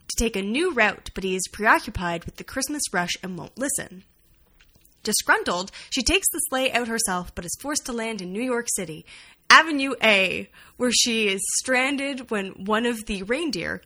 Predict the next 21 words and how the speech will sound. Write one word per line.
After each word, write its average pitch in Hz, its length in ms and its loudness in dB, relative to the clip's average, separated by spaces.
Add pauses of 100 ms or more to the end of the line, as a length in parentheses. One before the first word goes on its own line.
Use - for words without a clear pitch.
Cupid, - 400 -6
becomes 175 380 -8
injured. 202 420 -10 (500)
As 214 140 2 (140)
Missus 233 460 -4
North, 208 640 -6 (200)
she - 160 0
takes - 420 2
up 220 240 -2
board 185 280 -6
with 180 120 -10
a 190 100 -10
family 175 300 -8
of 170 100 -10
Jewish 226 340 -6
immigrants 180 460 -10 (180)
who 190 60 -10
do 208 80 -4
not 285 240 -2
celebrate 185 360 -6
Christmas. - 380 -10